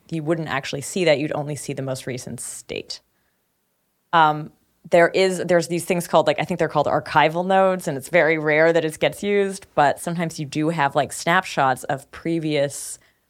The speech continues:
um, states. And I'm wondering if it's in any way incorporated into your model just because you're able to compress it so fully. Like, do the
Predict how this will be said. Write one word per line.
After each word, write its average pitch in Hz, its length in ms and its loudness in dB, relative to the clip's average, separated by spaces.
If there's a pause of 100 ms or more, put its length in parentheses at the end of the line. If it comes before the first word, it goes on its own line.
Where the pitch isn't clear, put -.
(380)
um, 139 460 -4 (160)
states. - 640 -2 (720)
And 170 120 2
I'm 170 180 0
wondering 233 420 0
if 170 180 -4
it's 165 160 -4
in 160 80 -4
any 165 260 -2
way 156 480 0
incorporated 156 640 0
into 135 280 -6
your 139 80 -2
model 135 300 -4
just 143 180 -12
because 143 380 -4
you're 143 140 -2
able 147 260 -2
to 147 140 -12
compress 226 420 0
it 165 100 -10
so 151 200 -4
fully. 147 400 -4
Like, 143 260 -2 (320)
do 196 180 0
the 170 280 4